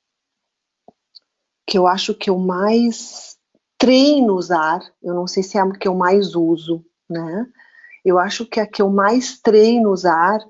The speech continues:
é seguir com a coragem de poder ir enfrentando o desconhecido. Pra mim, essa é a ferramenta que eu, eu tenho um apreço muito grande e um cuidado,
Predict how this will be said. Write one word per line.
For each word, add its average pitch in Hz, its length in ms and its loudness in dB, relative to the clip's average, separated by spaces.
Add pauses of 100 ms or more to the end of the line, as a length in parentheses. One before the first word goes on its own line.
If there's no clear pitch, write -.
(520)
é 208 680 4
seguir 202 540 -2
com 269 140 -2
a 277 100 0
coragem 202 680 2
de 208 140 -4
poder 202 540 4
ir 214 240 -2
enfrentando 208 680 0
o - 20 2
desconhecido. 185 840 -10 (1000)
Pra 175 120 -4
mim, 185 180 2
essa 196 360 2
é 214 100 4
a 208 100 2
ferramenta 196 720 -4
que 214 460 -2 (340)
eu, 196 360 4
eu 190 420 2 (100)
tenho 208 300 4
um 208 260 0
apreço 214 840 2 (320)
muito 202 300 -2
grande 202 400 4
e 214 40 6
um 214 120 4
cuidado, 170 680 -2